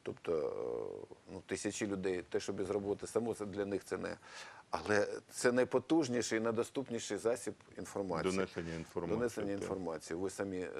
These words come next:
Speaker 1: знаєте і користуєтесь ним, і, і люди досі вірять, тому що в регіонах є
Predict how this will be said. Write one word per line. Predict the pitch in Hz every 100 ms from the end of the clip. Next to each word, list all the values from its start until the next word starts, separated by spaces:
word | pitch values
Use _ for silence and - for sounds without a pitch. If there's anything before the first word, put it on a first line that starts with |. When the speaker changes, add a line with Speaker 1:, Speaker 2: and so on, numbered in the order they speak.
| 82
Speaker 1:
знаєте | 113 123 110 95 90
і |
користуєтесь | 85 85 85 - 131 123 101 -
ним, | 95 92
і, | 85
і | 90 95
люди | 101 92
досі | 92 95 -
вірять, | 90 123 131 120 -
тому | 101 104
що | 98 95 101 - 87 92
в |
регіонах | 98 101 98 92 -
є | 92 92